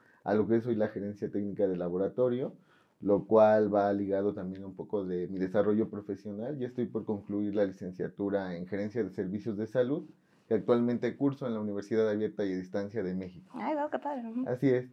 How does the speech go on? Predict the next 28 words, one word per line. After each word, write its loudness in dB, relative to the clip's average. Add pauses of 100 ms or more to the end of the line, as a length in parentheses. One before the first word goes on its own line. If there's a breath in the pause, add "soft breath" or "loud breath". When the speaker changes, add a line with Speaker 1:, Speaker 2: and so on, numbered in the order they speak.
(360 soft breath)
Speaker 1:
Y 4
bueno, 8
eh, 4
lo 4
que 4
desarrollo 6
actualmente, -2
pues, -8
es -8
la 2
posición -4
de 2
gerente 0 (320 soft breath)
en 4
toda 8
esta 0
parte 0
de 0
desarrollo -2
de -2
proyectos, 0
incursión -6 (380 soft breath)
de 4
nuevas 4
tecnologías, 2
evaluación -6
de -2
personal. -4